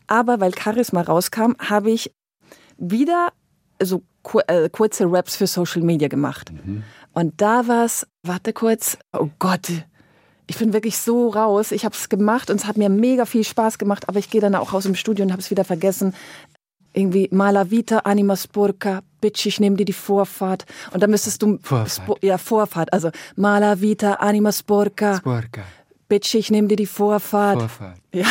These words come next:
Speaker 1: <laughs> irgendwie
Speaker 2: So, wie geht es so?
Speaker 1: <laughs> Ja,
Speaker 2: Hab ich das,
Speaker 1: so
Speaker 2: hab ich
Speaker 1: geht
Speaker 2: das gut gemacht?
Speaker 1: Ja, aber so haben wir jetzt so,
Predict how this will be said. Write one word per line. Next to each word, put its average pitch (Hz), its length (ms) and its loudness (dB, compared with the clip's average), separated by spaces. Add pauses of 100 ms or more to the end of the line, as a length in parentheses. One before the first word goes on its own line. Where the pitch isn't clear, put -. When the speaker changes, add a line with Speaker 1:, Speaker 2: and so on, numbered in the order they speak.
Speaker 1:
<laughs> - 100 -8
irgendwie 269 400 0
Speaker 2:
So, 269 260 0
wie 220 160 0
geht 214 140 -2
es 190 120 0
so? - 120 2
Speaker 1:
<laughs> 330 80 2
Ja, 349 100 0
Speaker 2:
Hab 208 140 2
ich 196 60 2
das, 156 120 0
Speaker 1:
so 339 60 -4 (180)
Speaker 2:
hab 262 80 0
ich 156 60 2
Speaker 1:
geht - 80 0
Speaker 2:
das 127 120 -2
gut 180 240 0
gemacht? 240 380 0
Speaker 1:
Ja, 254 320 2
aber 240 220 0
so 247 160 0
haben 254 140 0
wir 226 80 0
jetzt 220 200 -2
so, 208 180 0